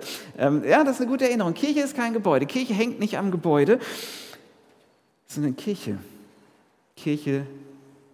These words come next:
sind wir. Wir sind Kirche. Nachdem Petrus erklärt, Leute, die jetzt hier gerade alle so ein bisschen durcheinander reden, die sind nicht betrunken, ist ja noch früh, was abends passiert, keine Garantie, aber nicht um diese Zeit. Ja, die sind nicht betrunken.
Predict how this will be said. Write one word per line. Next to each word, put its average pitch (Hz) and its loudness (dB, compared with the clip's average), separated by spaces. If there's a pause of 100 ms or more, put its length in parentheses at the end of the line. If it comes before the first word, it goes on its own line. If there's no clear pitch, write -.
(120)
sind 117 -2
wir. 98 -4 (1800)
Wir 175 0
sind 151 -6
Kirche. - -8 (1080)
Nachdem 190 4
Petrus 185 -2
erklärt, 165 0 (100)
Leute, 190 4 (480)
die 175 -2
jetzt 175 4
hier 196 2
gerade 196 2
alle 202 4
so 202 0
ein 190 0
bisschen 196 -2
durcheinander 165 4
reden, 113 2
die 151 0
sind 254 2
nicht 339 -2
betrunken, 160 0 (140)
ist 202 -4
ja 262 0
noch 247 0
früh, 165 0
was 151 -2
abends 185 0
passiert, 165 -2
keine 135 0
Garantie, 135 2
aber 175 4
nicht 214 4
um 254 2
diese 220 -2
Zeit. - -6 (260)
Ja, 214 0
die 196 0
sind 220 2
nicht 226 -2
betrunken. - -4